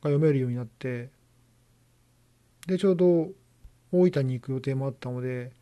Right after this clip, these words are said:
何か神話、民話系でも読もうかなと思って検索していました。そしたら、いい感じに大分県の民話っていうものがあったので、読もうとしたんですけれども、ただ、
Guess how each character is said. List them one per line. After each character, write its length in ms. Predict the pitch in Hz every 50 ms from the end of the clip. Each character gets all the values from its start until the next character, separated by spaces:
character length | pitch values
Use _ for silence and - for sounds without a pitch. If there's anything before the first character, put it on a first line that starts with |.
| _ _ _ _ _ _ _ -
何 140 | 185 196 185
か 80 | - 135
神 260 | - - - 160 160
話、 280 | 156 156 156 151 147 143
民 200 | 143 147 147 147
話 120 | 151 147 143
系 160 | - 143 143
で 80 | 139
も 60 | 131 127
読 140 | 127 131
も 140 | 139 151 160
う 40 | 143
か 120 | - 131
な 260 | 123 127 127 123 120 123 - _ _ _ _ _ _
と 80 | - 170
思 160 | 170 175 185
っ 20 |
て 300 | 180 - _ - - 180
検 340 | 151 - - 135 135 131 120
索 280 | - 135 120 - 131 120
し 80 | -
て 80 | - 135
い 60 | 127
ま 100 | 127 127
し 80 | 110 -
た。 100 | - - _ _ _ _ _ _ _ _ _ _ _ _ _ _ _ _ _ _ _ _ _ _ -
そ 80 | 196 180
し 60 | -
た 80 | 214
ら、 60 | 180 160
い 100 | 156 156
い 40 |
感 220 | 143 - 156 156 151
じ 140 | 143 139 147
に 340 | 147 143 143 135 135 - - _ -
大 200 | 151 151 160 165
分 120 | 151 170 160
県 160 | - 143 127
の 80 | 123
民 200 | 127 127 127 127
話 120 | 127 131 123
っ 40 | - _ _ _ _ _ _
て 80 | - 175
い 40 |
う 20 | 170
も 80 | 175
の 100 | 165 160
が 100 | 139 135
あ 20 | 135
っ 40 | 123
た 200 | - - 127 123
の 80 | 131
で、 120 | 135 135 127
読 160 | 131 135 135
も 220 | 135 147 143 135
う 60 | 127
と 160 | 120 - 127 120
し 120 | - -
た 180 | - 143 139 139
ん 80 | - - _ _ _ _ _ _ _ _ _ 165
で 140 | 160 156
す 100 | 143 -
け 80 | - 139
れ 100 | 131 127
ど 80 | 120 131
も、 300 | 143 147 135 127 139 - _ _ _ - - - _ _ _ _ _ _ _ _ _ _ _ _ _ _ _ _ _ _ _ _ _ _ _ _ _ _
た 100 | - 190
だ、 280 | 185 170 143 135 127